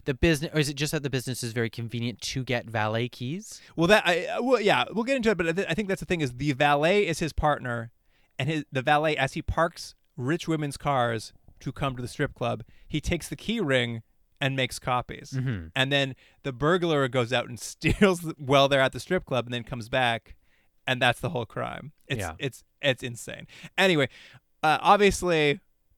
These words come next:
Speaker 2: which is not obvious at all, the man who stole the witness protection names for the mob calls the police to <laughs> report the crime
Speaker 1: Yeah.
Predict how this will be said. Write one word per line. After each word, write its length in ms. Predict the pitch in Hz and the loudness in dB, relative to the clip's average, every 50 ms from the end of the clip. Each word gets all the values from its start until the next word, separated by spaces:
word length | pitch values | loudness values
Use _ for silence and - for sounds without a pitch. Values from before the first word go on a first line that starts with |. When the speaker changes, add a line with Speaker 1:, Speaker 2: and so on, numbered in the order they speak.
| _ _ - | _ _ -2
Speaker 2:
which 220 | 151 160 147 - | 2 2 4 4
is 100 | 160 135 | 4 4
not 140 | 143 151 131 | 4 4 6
obvious 320 | 139 135 131 123 113 - | 8 8 6 6 2 -2
at 80 | 139 120 | 0 2
all, 260 | 117 117 110 107 104 _ - - _ - | 4 4 4 2 -2 _ -12 -10 _ -4
the 80 | 143 | -2
man 400 | 139 139 151 165 185 202 208 175 | 0 2 4 4 6 4 4 4
who 100 | 202 220 | 2 0
stole 320 | - - - 175 160 156 160 | 0 0 2 4 4 4 4
the 80 | 147 | 4
witness 320 | 135 147 160 156 175 156 - | 2 2 0 0 0 -4 -2
protection 480 | 190 170 - - 160 - - 151 131 | -2 -2 2 2 2 2 0 -4 -6
names 420 | 143 143 135 131 127 123 127 - _ _ _ _ | -4 -2 -2 -2 -2 -4 -8 -12 _ _ _ _
for 360 | - - - 151 165 170 175 | -16 -4 2 4 4 4 4
the 100 | 170 180 | 4 0
mob 420 | 156 160 156 147 135 123 120 120 - _ _ _ _ _ - | 2 4 6 6 8 6 6 4 0 _ _ _ _ _ -6
calls 540 | - - - - 185 220 247 262 285 254 254 | -4 -2 2 4 6 8 8 6 6 4 0
the 100 | 277 226 | -4 0
police 400 | - 262 240 214 208 202 139 - | 2 4 6 6 6 6 4 2
to 140 | - - 175 | -2 0 4
<laughs> 100 | 170 156 | 4 6
report 360 | - - 175 - 240 262 - | 8 8 8 8 8 4 4
the 80 | - 254 | 0 -4
crime 800 | - - - - 277 277 254 226 180 151 143 143 147 147 151 - _ _ _ _ _ _ | -2 4 8 10 10 12 12 12 12 12 10 8 6 4 -2 -6 _ _ _ _ _ _
Speaker 1:
Yeah. 300 | - 113 110 101 92 90 | -6 -4 -2 -2 -4 -6